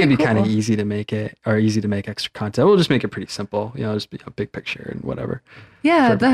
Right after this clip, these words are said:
Speaker 2: the,
Speaker 1: page.
Speaker 2: the hardest part about making books with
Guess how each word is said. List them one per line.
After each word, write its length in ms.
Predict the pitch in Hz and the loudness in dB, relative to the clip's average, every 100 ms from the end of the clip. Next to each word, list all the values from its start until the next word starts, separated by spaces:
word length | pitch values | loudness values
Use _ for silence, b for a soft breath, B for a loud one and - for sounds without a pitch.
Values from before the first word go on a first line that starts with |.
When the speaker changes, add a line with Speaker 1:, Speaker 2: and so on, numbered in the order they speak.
| 254 | 4
Speaker 2:
the, 40 | 247 | 0
Speaker 1:
page. 60 | - _ _ - | -8 _ _ 2
Speaker 2:
the 80 | 226 | 4
hardest 380 | 226 262 - | 6 4 2
part 380 | - 208 185 - - | 2 4 4 0 -2
about 420 | 185 175 165 160 | 2 4 2 0
making 380 | 170 170 175 170 | 0 -2 -2 0
books 460 | 170 170 - - - _ _ _ | -2 -4 -6 -12 -14 _ _ _
with 320 | 202 185 - | 0 0 -2